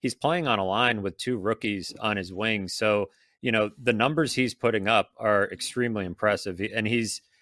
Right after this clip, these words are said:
you know, got some power play time now, and they really view him as a huge part of their core. That's been clear, you know, going back to,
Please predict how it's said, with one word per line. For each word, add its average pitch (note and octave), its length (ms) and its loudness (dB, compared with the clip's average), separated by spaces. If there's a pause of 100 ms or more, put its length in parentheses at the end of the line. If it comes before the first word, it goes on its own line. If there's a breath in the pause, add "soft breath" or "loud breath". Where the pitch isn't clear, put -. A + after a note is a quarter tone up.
(180)
you D3 100 0
know, A#2 100 4
got A2+ 240 0
some A#2+ 140 -2
power A2+ 320 4
play A2+ 260 2
time A2 380 0
now, G#2+ 420 0
and G#2 380 2 (240)
they C3+ 140 6
really D3 300 2
view A#2 300 0
him A2 360 -2
as G#2 140 -2
a G2+ 40 -8
huge C3+ 440 -6
part A2+ 240 2
of G2+ 60 0
their F#2+ 140 0
core. G#2+ 360 -2
That's B2+ 220 0
been G#2+ 200 -8
clear, G#2 480 -2 (360)
you A2+ 100 -2
know, G2+ 100 0
going A2 320 0
back G#2 320 -2
to, G2+ 240 0